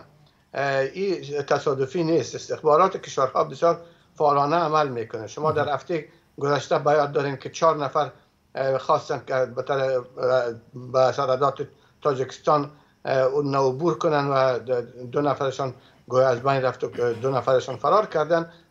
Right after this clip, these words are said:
Speaker 1: به این معنا که هنوز وجود داره این پرابلم ها، اگرچه به شکل بسیار کم و منت-، مقطعی است، اما اونا می‌تونن که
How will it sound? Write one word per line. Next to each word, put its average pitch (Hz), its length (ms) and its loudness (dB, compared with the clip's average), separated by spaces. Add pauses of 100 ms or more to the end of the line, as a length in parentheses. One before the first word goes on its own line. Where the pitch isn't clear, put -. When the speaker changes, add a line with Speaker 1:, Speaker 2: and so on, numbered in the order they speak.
(120)
Speaker 1:
به 147 100 0
این 185 120 2
معنا 196 260 2
که 202 220 -6
هنوز 196 360 0
وجود 202 280 -10
داره 233 220 0
این 147 100 -6
پرابلم 139 420 -2
ها، 117 120 -6 (320)
اگرچه 175 360 -2
به 143 100 -2
شکل 165 340 0 (400)
بسیار 170 360 4 (120)
کم 170 220 4
و 160 60 2
منت-، 147 340 -2 (280)
مقطعی 151 480 2
است، 220 280 2
اما 160 180 2
اونا 165 360 0 (440)
می‌تونن 170 560 2
که 135 200 -4